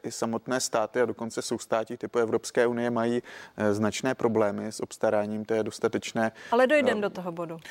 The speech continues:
Speaker 1: Já jsem přesvědčen, že dojdem, ale, eh, nyní samozřejmě vzniká problém úzkého hrdla, kdy samozřejmě je tady obrovská poptávka, eh, po té vakcíně celosvětově a ta její nabídka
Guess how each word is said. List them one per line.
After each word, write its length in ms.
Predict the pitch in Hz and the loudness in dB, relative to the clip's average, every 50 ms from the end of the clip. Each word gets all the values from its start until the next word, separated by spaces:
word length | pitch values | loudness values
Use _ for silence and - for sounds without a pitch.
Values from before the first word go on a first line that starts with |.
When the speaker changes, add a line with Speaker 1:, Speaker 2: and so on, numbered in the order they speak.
| - - - - - | -14 -14 -14 -12 -2
Speaker 1:
Já 160 | - 107 104 | 2 2 2
jsem 140 | 101 - 117 | 2 0 -2
přesvědčen, 580 | 113 - 117 - - 123 123 - - 131 123 127 | -2 -2 -4 0 0 0 0 0 0 -2 0 0
že 80 | 139 | 2
dojdem, 440 | 131 143 156 165 160 151 113 98 101 113 | 4 4 4 4 4 4 4 2 0 -2
ale, 400 | 110 110 107 107 110 110 113 113 | 0 2 4 6 6 6 6 4
eh, 120 | - 117 117 | 4 2 0
nyní 260 | 113 113 113 113 120 | 0 0 -2 -2 -2
samozřejmě 500 | - - 123 120 113 123 120 120 123 123 | 0 0 0 2 2 2 2 4 2 0
vzniká 680 | 120 113 117 123 110 - - 123 120 120 120 120 117 - | -2 -2 -2 -4 -2 2 2 4 4 4 2 2 -2 -4
problém 520 | - 117 107 107 104 120 120 120 120 117 113 | -4 -4 -2 0 2 2 2 2 0 -4 -8
úzkého 460 | 117 - - - 113 117 113 123 131 | -10 -12 -2 0 0 2 2 2 0
hrdla, 440 | 123 117 107 104 113 113 113 120 123 | 0 0 0 2 4 4 4 4 2
kdy 180 | 117 117 113 | 0 -4 -6
samozřejmě 500 | - - 117 113 110 110 123 113 117 120 | -4 -4 -4 -4 0 0 0 0 2 0
je 40 | 117 | 2
tady 220 | 110 120 113 120 120 | 2 4 4 4 4
obrovská 480 | 117 107 113 113 - - - - 123 | 4 2 2 0 0 -2 -2 -2 -2
poptávka, 760 | 120 - 113 - - - 113 113 110 - - - 117 117 117 | -2 -4 -8 -4 -2 0 0 0 -2 -4 -4 0 0 0 0
eh, 580 | - - - - - - _ _ 107 107 104 104 | -2 -10 -20 -20 -20 -20 _ _ 2 2 4 4
po 140 | - - 110 | 2 0 2
té 180 | - 120 123 | 4 4 6
vakcíně 500 | 120 117 110 - - - - 117 107 117 | 6 4 2 0 -6 -6 -6 -2 -2 -2
celosvětově 840 | 110 - - 104 101 101 - - 110 107 - - 117 110 120 120 120 123 | -2 0 2 2 2 2 2 4 2 4 4 2 4 4 6 4 6 4
a 80 | 123 120 | 2 2
ta 140 | - 117 | 0 -2
její 160 | 117 120 123 123 | -2 -2 -2 -2
nabídka 640 | 120 110 101 110 107 - - - 123 120 120 120 | -2 -2 -2 -2 -6 -8 -4 0 2 2 2 2